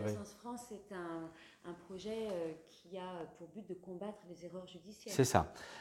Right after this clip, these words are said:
Speaker 1: L'association, euh, Innocence Project, c'est une association qui, autour d'étudiants en droit et de leurs professeurs, regroupe des avocats, des, des magistrats à la retraite, des policiers à la retraite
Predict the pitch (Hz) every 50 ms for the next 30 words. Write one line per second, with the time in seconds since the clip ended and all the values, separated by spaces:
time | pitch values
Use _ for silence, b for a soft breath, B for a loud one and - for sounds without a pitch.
0 | B B - 107 120 120 - - 151 - - 151 135 - - - 143 135 127 123
1 | 120 113 107 107 101 101 98 98 98 98 98 98 98 98 95 95 95 95 101 113
2 | 117 110 107 - 113 104 - - - - 98 95 117 123 135 156 151 - - B
3 | B B B B B B B - 113 110 117 127 123 - - 131 - - 127 120
4 | 120 - - 123 120 117 120 - - 110 110 110 113 - 123 120 120 - 143 139
5 | 131 123 117 - - 120 113 117 107 101 104 104 98 101 110 110 104 104 101 92
6 | - - 104 98 - 98 95 - - 113 113 120 127 139 147 147 B B B B
7 | B B B B B - 107 110 110 127 123 113 110 95 104 101 101 101 95 -
8 | - 104 110 120 123 123 117 107 101 98 98 101 101 101 98 98 104 104 107 107
9 | 104 107 - - - 104 101 101 92 98 98 - - 127 123 117 113 107 - 107
10 | 104 104 - - - 110 107 104 104 98 98 98 - - 117 127 139 139 -